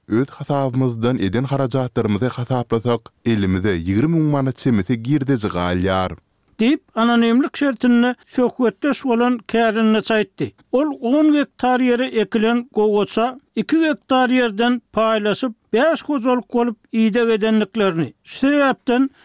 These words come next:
Speaker 2: özlerine galýan ýigirmi müň manat çemeti girdejini paýlaşmaly bolýanlyklaryny hem sözüne goşdy.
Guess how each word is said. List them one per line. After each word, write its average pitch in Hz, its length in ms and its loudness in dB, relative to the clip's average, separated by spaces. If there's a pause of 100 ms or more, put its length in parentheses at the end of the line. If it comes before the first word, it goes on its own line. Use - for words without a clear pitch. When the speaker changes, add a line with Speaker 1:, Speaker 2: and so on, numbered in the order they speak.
(140)
Speaker 2:
özlerine 233 680 2
galýan 254 480 2 (100)
ýigirmi 233 440 2
müň 294 160 4
manat 262 340 2
çemeti 240 580 0
girdejini 214 920 0
paýlaşmaly 233 760 0
bolýanlyklaryny 240 800 0
hem 214 260 -2
sözüne 214 440 2
goşdy. 202 400 -2